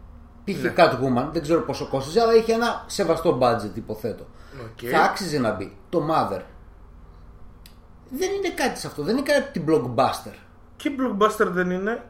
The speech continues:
Speaker 2: και επίσης δεν είναι καθόλου κακή η ερμηνεία της Lawrence.
Speaker 1: Δεν είναι mainstream
Speaker 2: Είναι
Speaker 1: ταινία.
Speaker 2: πολύ
Speaker 1: Πρόσεξε.
Speaker 2: καλή ταινία.
Speaker 1: Δεν είναι mainstream
Speaker 2: Και η
Speaker 1: ταινία.
Speaker 2: ερμηνεία της.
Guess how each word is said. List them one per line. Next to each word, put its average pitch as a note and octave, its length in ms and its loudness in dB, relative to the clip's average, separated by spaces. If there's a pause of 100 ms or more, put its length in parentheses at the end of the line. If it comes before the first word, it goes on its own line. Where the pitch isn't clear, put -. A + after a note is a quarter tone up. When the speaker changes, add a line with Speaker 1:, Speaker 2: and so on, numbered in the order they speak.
Speaker 2:
και - 100 -2
επίσης A#3+ 580 -6
δεν G3+ 120 -4
είναι A3+ 100 -2
καθόλου G#3+ 440 -4 (580)
κακή F3+ 480 -10
η - 20 -6
ερμηνεία G3+ 400 -4
της - 460 -14
Lawrence. A3+ 340 4
Speaker 1:
Δεν C4+ 160 8
είναι E4+ 140 6 (120)
mainstream F#3+ 400 2
Speaker 2:
Είναι D3 160 2
Speaker 1:
ταινία. C3 320 6
Speaker 2:
πολύ C3+ 160 4
Speaker 1:
Πρόσεξε. A3 340 4
Speaker 2:
καλή F#3 300 4
ταινία. G3 240 -2
Speaker 1:
Δεν G#3 140 4
είναι C4 280 4
mainstream A#2+ 420 -2
Speaker 2:
Και D#3 120 -2
η - 20 2
Speaker 1:
ταινία. D3+ 200 0
Speaker 2:
ερμηνεία D#3 320 -4
της. - 180 -20